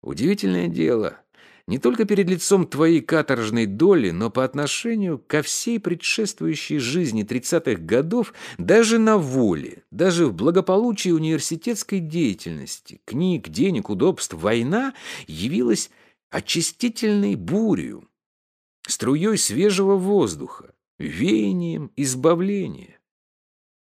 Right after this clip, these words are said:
Я думаю, коллективизация была ложной, неудавшейся мерою, и в ошибке нельзя было признаться. Чтобы скрыть неудачу, надо было всеми средствами устрашения отучить людей судить и думать, и принудить их видеть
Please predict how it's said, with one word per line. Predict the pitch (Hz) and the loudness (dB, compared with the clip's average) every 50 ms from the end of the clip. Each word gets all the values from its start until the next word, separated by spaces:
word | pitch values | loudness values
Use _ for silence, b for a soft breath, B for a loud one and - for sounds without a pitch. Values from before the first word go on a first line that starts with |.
| _ _ - | _ _ -8
Я | - 104 165 | 0 0 2
думаю, | 180 214 220 214 208 165 B B B B B B | 2 2 2 2 2 2 B B B B B B
коллективизация | - 156 196 202 - - 202 190 220 208 226 254 226 - - 165 139 | 2 4 4 4 2 2 0 0 2 2 2 2 2 2 2 2 2
была | 120 156 185 185 | 4 4 4 6
ложной, | 160 131 143 185 - - - - 95 95 92 | 6 6 4 4 2 2 0 -2 -2 -2 -2
неудавшейся | 90 95 101 101 101 104 90 - - - 98 85 - - 92 | 0 0 0 0 0 0 -2 -2 -2 -4 -6 -6 -4 -4 -2
мерою, | 87 90 107 139 180 - 90 80 64 58 - _ _ _ _ _ _ - | -2 0 -2 -2 -2 -2 -4 -4 -6 -8 -14 _ _ _ _ _ _ -10
и | 80 85 | -6 -2
в | 87 | -2
ошибке | 104 104 101 - 95 90 - - - 95 | 0 0 0 -2 -2 -4 -6 -8 -8 -6
нельзя | 90 90 85 82 92 - - | -4 -4 -4 -4 -4 -6 -6
было | - 80 76 69 | -4 -6 -6 -8
признаться. | - - 71 67 65 67 71 71 - - - - - _ _ _ _ _ _ _ _ _ _ _ _ b b b | -8 -10 -16 -16 -14 -16 -16 -16 -16 -14 -14 -16 -16 _ _ _ _ _ _ _ _ _ _ _ _ b b b
Чтобы | b - 190 208 202 | b -4 2 2 2
скрыть | 202 - 220 233 208 - | 2 4 2 0 2 2
неудачу, | 214 214 214 202 226 220 202 - - 160 | 2 2 4 4 4 2 2 2 2 0
надо | 165 151 151 151 | 2 0 2 4
было | 165 170 160 | 4 4 4
всеми | - - 180 170 165 | 4 2 0 0 0
средствами | - - 190 190 175 - - 120 123 120 | 0 2 2 2 2 2 -2 -2 -2 -2
устрашения | 120 - - - 170 151 - - 226 240 226 180 120 113 143 | -2 -2 0 0 0 0 2 0 0 2 2 2 2 2 2
отучить | 170 - 233 233 202 - - 247 202 - | 2 2 0 -2 -2 0 -2 -2 0 2
людей | 160 165 170 147 170 160 131 | 2 2 2 4 4 2 2
судить | - - 165 185 165 160 208 214 - - | 2 2 0 0 0 0 -2 -2 0 -2
и | 123 | -2
думать, | 110 101 104 117 113 107 104 98 - | -2 0 0 2 2 2 0 0 -2
и | 165 | -2
принудить | 160 165 180 180 190 185 170 202 175 - | 0 0 0 2 0 0 0 -2 -2 -4
их | 107 - 110 | -6 -4 -2
видеть | 117 139 139 131 110 - - | -4 -2 -2 -4 -8 -10 -12